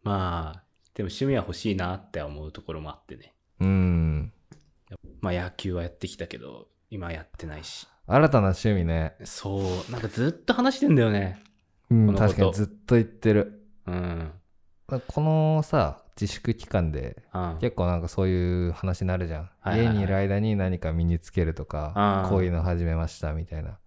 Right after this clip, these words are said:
Speaker 1: いるね。
Speaker 2: いるけど、結局別に、ね、なんか、
Speaker 1: 特別なことはしてないな。
Speaker 2: なんかしてないもんね。
Speaker 1: うん。
Speaker 2: でも、基本YouTube見てるじゃない。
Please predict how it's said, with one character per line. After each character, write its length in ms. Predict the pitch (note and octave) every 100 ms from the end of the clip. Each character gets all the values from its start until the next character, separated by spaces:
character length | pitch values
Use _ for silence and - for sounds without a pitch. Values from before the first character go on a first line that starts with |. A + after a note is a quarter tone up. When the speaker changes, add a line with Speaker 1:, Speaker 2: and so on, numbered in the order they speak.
| -
Speaker 1:
い 60 | E2+
る 140 | E2+
ね。 160 | D2+ - - - C#3 - - -
Speaker 2:
い 100 | F#2+
る 100 | F2+
け 140 | F2+
ど、 300 | E2+ D#2+ - _ -
結 180 | C#3+ C#3
局 240 | E3 D#3+
別 240 | D3+ D3+ C#3
に、 320 | C3 B2+ - - _ - A2
ね、 300 | G#2+ - -
な 120 | G2+
ん 60 | F#2+
か、 240 | - - _ _ -
Speaker 1:
特 280 | - - -
別 280 | E2 - F2+
な 80 |
こ 120 | - G2+
と 140 | G2
は 60 | F2+
し 140 | F2+
て 60 | -
な 100 | E2
い 40 |
な。 60 | -
Speaker 2:
な 60 |
ん 20 |
か 40 | -
し 240 | - -
て 100 | G2+
な 100 | G#2+
い 60 | F#2+
も 120 | D2
ん 80 | C#2+
ね。 180 | C#2 - E2
Speaker 1:
う 40 |
ん。 140 | D#2 D2+ D#2+ F2 _ _ _ _ _ - - -
Speaker 2:
で 100 | G#2+
も、 280 | F2+ E2 - _ -
基 160 | -
本 220 | D#3+ A#3 A3+
YouTube 480 | A3 G#3+ A3 C#3+
見 120 | F2+ E2+
て 120 | D#2
る 240 | D2 A#1+ - -
じ 100 | C#2+
ゃ 20 |
な 100 |
い。 60 | -